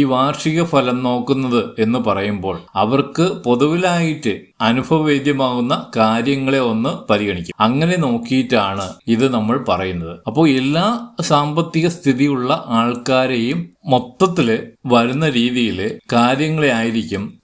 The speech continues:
എല്ലാ ജ്യോതിഷന്മാരും പൊതുവിൽ നിങ്ങൾക്ക് വാർഷിക ഫലം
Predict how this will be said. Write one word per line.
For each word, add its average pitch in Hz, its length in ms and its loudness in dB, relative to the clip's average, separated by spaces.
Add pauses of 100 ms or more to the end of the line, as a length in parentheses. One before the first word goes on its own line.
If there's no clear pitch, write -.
(120)
എല്ലാ 185 200 4 (120)
ജ്യോതിഷന്മാരും 143 720 0 (240)
പൊതുവിൽ 156 460 2
നിങ്ങൾക്ക് 110 420 -2 (380)
വാർഷിക 147 520 2 (120)
ഫലം 104 200 0